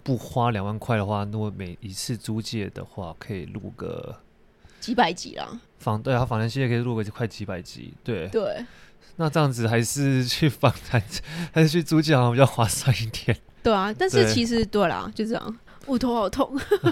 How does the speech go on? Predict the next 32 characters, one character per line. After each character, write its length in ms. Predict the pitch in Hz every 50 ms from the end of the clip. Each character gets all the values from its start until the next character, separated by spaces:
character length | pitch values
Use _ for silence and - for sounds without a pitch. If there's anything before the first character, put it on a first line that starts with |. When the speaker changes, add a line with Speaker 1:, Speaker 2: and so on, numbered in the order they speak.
| - 190 156 - 202 175 - -
Speaker 1:
<laughs> 920 | 202 - - - 151 - - - - - - - 147 147 143 - - - -
没 80 | 160 170
有， 120 | 165 156
所 100 | 147 180
以 60 | 175
这 160 | 156 165 175
可 120 | 156 - 143
能， 220 | 131 123 123 135 131
刚 220 | 160 147 196 185
好 80 | 156 147
这 80 | 151
个 60 | 170
话 160 | - - 160 139
题 60 | 127
就 80 | 139
带 180 | 139 - 151 135
到 120 | 127 131
就 100 | 127 123
是 100 | 123 123
我 60 | 127 110
们 140 | 104 104
未 180 | 101 123 127 117
来 80 | 107 98
的 60 | 98
愿 260 | 104 110 123 113 101
景 140 | 98 - 104
的 80 | 92 90
部 180 | 90 117 110
分 240 | 95 90 - 123 104 -
啦， 260 | - - - - - 104 - -
对。 260 | - - 196 - -
Speaker 2:
嗯。 380 | 226 226 220 208 196 190 185